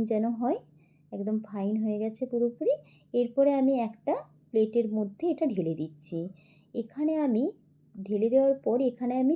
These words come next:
তেল ব্যবহার করেছি, তবে সেটা সাদা তেল ব্যবহার করেছি। এখানে আপনারা বাটার বা ঘি কোনোটাই ব্যবহার করবেন না, কারণ বাটার বা ঘি ব্যবহার করলে একটা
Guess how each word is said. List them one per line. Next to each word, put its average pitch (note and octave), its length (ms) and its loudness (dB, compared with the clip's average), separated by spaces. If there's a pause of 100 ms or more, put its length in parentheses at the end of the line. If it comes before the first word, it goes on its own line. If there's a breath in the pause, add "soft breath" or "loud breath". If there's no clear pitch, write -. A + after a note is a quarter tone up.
তেল A#3+ 220 4
ব্যবহার E3 360 2
করেছি, D#3+ 380 -6 (300)
তবে A3+ 240 0
সেটা B3+ 440 -2
সাদা A#3+ 420 -2
তেল B3+ 220 0
ব্যবহার D#3+ 360 -2
করেছি। - 360 -6 (140)
এখানে B3 480 -4
আপনারা A3+ 340 -4
বাটার F#3+ 500 0
বা C4 140 -2
ঘি A3 260 -4 (180)
কোনোটাই A3 400 2
ব্যবহার D#3+ 340 -2
করবেন D#3 400 -2
না, D#3 100 -6 (400 loud breath)
কারণ A#3 240 2
বাটার G3 420 0
বা C4+ 120 0
ঘি B3 280 -4
ব্যবহার C4+ 340 4
করলে A#3+ 280 2
একটা A#3+ 340 -2